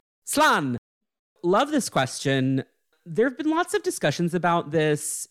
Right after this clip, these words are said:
Generally, there were people who, like, thought that maybe Betsy and Brian should just be half Asian in a movie. I think that would be a mistake because I think that that excuses the racism of the storyline.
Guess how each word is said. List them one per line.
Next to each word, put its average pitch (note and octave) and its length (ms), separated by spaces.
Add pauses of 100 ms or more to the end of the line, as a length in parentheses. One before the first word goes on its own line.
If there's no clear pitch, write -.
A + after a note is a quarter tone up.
(340)
Generally, D#3+ 340
there D3+ 100
were D3 80
people G#3 300
who, F#3+ 100
like, C#3 180
thought C#3+ 400
that C#3+ 140
maybe C3+ 240
Betsy C3+ 420
and C3 100
Brian C#3 420
should C3 120
just B2 140
be B2+ 100
half B2 320
Asian F3+ 340
in C#3+ 120
a B2+ 40
movie. G3+ 640 (300)
I G3 80
think B3+ 220
that E3 180
would E3 100
be D#3 100
a D3 60
mistake C3 720
because C3+ 300
I D3 100
think E3 200
that D3 180
that C#3+ 200
excuses C#3 1000
the C3+ 160
racism B2+ 600
of B2 120
the B2 80
storyline. F#3 800